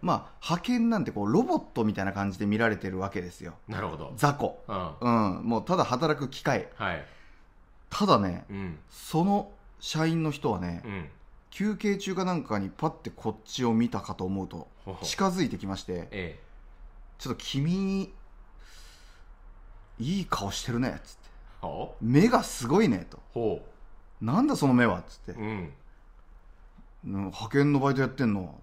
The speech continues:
Speaker 1: つって。「はい」と。「おー、なるほど。ちょっと君いいわ」。
Speaker 2: なになになに？
Speaker 1: 「まあ、それだけなんだけど」つって。
Speaker 2: おー。
Speaker 1: で、去ってったんですよ。
Speaker 2: はい。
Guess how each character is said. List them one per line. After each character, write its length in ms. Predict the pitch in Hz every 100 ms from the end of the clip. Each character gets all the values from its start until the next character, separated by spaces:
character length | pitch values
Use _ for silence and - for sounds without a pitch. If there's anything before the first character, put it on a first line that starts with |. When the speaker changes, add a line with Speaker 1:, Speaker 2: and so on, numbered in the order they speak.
| -
Speaker 1:
つ 60 | -
っ 40 |
て。 120 | - - -
「は 260 | - 95
い」 80 | 80 -
と。 80 | - - - - - - - - - -
「お 680 | 90 98 98 98 95 90 87 85
ー、 60 | 87
な 80 | 95
る 100 | 95
ほ 140 | 95
ど。 320 | 92 90 85 - - - - - - -
ち 100 | -
ょ 40 | 131
っ 20 |
と 60 |
君 580 | - - 131 151 165 165
い 240 | 135 156 135
い 60 |
わ」。 300 | 101 82 - - - - - - - - - 92
Speaker 2:
な 180 | 98 110
に 80 |
な 120 | 95 101
に 140 | 92
な 140 | 90
に？ 160 | 95 76 - - - - - - -
Speaker 1:
「ま 100 | 110
あ、 20 |
そ 160 | - 127
れ 60 | 131
だ 120 | 127
け 80 | 120
な 80 |
ん 60 | 104
だ 80 | 98
け 80 | 92
ど」 160 | 82 -
つ 60 | -
っ 20 |
て。 160 | - - - - - - -
Speaker 2:
お 920 | 90 95 95 104 104 98 95 95 78 -
ー。 40 |
Speaker 1:
で、 80 | 127
去 140 | 123
っ 80 | 110
て 100 | 104
っ 20 |
た 140 | 87 92
ん 80 | 90
で 60 |
す 120 | 85
よ。 160 | 82 82 -
Speaker 2:
は 220 | 104
い。 80 | 90